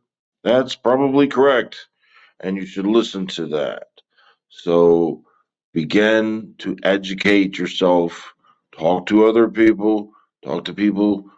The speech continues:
who have other belief sets so that you can use many points of reference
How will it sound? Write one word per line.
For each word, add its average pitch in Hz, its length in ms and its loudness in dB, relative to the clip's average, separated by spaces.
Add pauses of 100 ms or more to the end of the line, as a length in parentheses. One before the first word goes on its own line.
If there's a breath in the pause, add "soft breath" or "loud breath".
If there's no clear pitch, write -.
(140 loud breath)
who 98 180 0
have 98 420 4 (800)
other 101 300 4
belief 101 480 0
sets 95 600 -4 (260)
so 110 220 -6
that 98 120 -10
you 120 100 -6
can 110 300 -6 (420 soft breath)
use 104 400 0
many 117 360 4
points 104 720 -2
of 90 160 -6
reference 90 880 -4